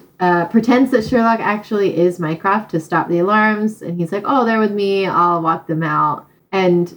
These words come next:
I mean, he knows who Sherlock is because Watson has a blog in this universe with pictures of Sherlock. Uh, and he puts two and two together. He's like, "You're here because of Henry, aren't you?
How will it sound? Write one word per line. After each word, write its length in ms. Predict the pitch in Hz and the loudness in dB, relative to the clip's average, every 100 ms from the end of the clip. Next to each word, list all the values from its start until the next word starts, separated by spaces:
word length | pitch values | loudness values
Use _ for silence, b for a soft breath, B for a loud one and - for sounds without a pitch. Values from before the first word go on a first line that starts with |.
| _ _ _ - | _ _ _ 2
I 40 | 240 | 6
mean, 100 | 262 | 8
he 120 | 269 | 6
knows 200 | 254 240 | 4 2
who 100 | 226 | 0
Sherlock 360 | 214 185 180 | 0 2 2
is 260 | 165 165 170 | 2 0 0
because 560 | 185 180 185 165 170 170 | -2 0 0 0 0 0
Watson 340 | 165 175 190 | -2 0 -2
has 100 | 185 | 0
a 80 | 180 | 0
blog 520 | 170 160 156 - 180 - - | 0 0 0 0 -2 -4 -12
in 160 | 185 180 | -2 2
this 260 | 170 165 170 | 2 0 -2
universe 600 | 160 156 160 170 170 170 | -2 0 -2 -2 -6 -2
with 180 | 160 - | -4 0
pictures 380 | 214 208 170 | -2 0 0
of 100 | 151 | -2
Sherlock. 560 | 151 151 147 147 156 - b b b _ _ _ - | -4 -4 -2 -2 -2 -6 b b b _ _ _ -2
Uh, 340 | 185 175 170 165 | 2 4 2 0
and 180 | 202 214 | 0 2
he 120 | 240 | 2
puts 260 | 262 - - | 2 0 2
two 140 | 294 | 2
and 100 | 262 | 4
two 80 | 269 | 4
together. 400 | 247 254 233 202 | 4 4 4 4
He's 220 | 220 208 | 2 2
like, 260 | 196 190 196 | 2 0 2
"You're 220 | 196 214 | 4 4
here 200 | 220 202 | 4 2
because 300 | 208 202 180 | 2 0 0
of 80 | 175 | 2
Henry, 360 | 220 220 185 170 | 2 4 2 -2
aren't 360 | 175 180 - | -2 -2 0
you? 420 | 165 160 160 160 | 0 2 2 -2